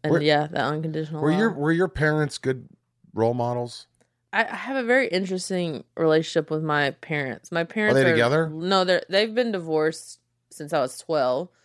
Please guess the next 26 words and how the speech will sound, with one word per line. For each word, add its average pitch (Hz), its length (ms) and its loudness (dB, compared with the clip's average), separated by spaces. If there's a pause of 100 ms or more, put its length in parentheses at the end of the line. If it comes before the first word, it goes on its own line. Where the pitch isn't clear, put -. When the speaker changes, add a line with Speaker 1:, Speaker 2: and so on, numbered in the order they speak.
(160)
Speaker 1:
but 196 100 0
they're 202 320 2 (380)
now 214 360 2
really 180 260 0
good 165 180 -4
friends. 160 760 -6 (320)
But 175 220 0
they're, 208 160 4
like, 190 200 2
nothing 185 560 0
alike. 156 460 -2 (140)
They 180 160 0
have 175 160 0
nothing 196 560 -2
in 202 160 -2
common. 151 640 -4 (240)
They 190 100 2
should 220 180 -2
never 208 340 2
have 196 120 0
been 175 160 0
married, 156 380 -2
but 190 340 2 (320)
the 165 80 2
result 156 500 2
is 131 300 -2